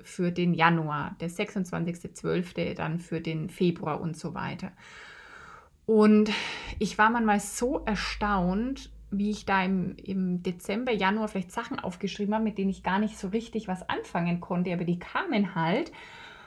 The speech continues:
Und das hat exakt wieder zu dem Monat gepasst, zu dem jeweiligen jetzt dann wirklich. Also zum Beispiel im, im September, da hatte ich irgendwas aufgeschrieben von, dass irgendwie ein großes Projekt abgeschlossen werden darf oder irgendwie sowas. Ich müsste jetzt nochmal genau nachlesen.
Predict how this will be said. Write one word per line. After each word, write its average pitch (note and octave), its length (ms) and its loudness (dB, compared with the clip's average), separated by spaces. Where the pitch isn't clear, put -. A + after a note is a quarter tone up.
Und G#3+ 580 10
das - 260 0
hat A3+ 200 -4
exakt A3+ 640 -2
wieder C4 300 2
zu B3 140 -4
dem A3 180 4
Monat A3+ 380 2
gepasst, - 640 0
zu A3 100 -4
dem G3+ 160 4
jeweiligen G#3 600 4
jetzt G3+ 260 0
dann F#3+ 160 4
wirklich. A3 400 2
Also F3+ 160 -2
zum F3+ 220 -4
Beispiel G3+ 440 0
im, F#3 600 2
im F3+ 360 2
September, G#3+ 800 2
da G3 200 0
hatte A#3+ 160 4
ich - 180 -6
irgendwas A3+ 460 0
aufgeschrieben A3 800 -2
von, G3 240 0
dass G#3 180 -2
irgendwie G#3 500 0
ein G3+ 120 2
großes G#3+ 460 -4
Projekt A3+ 540 -2
abgeschlossen G3+ 760 -2
werden G3+ 320 -2
darf F#3+ 340 4
oder G3 220 0
irgendwie G#3+ 320 0
sowas. G3 400 -2
Ich G#3+ 60 -2
müsste G3 240 -4
jetzt - 120 -8
nochmal G3 220 0
genau F3+ 320 0
nachlesen. F#3 840 2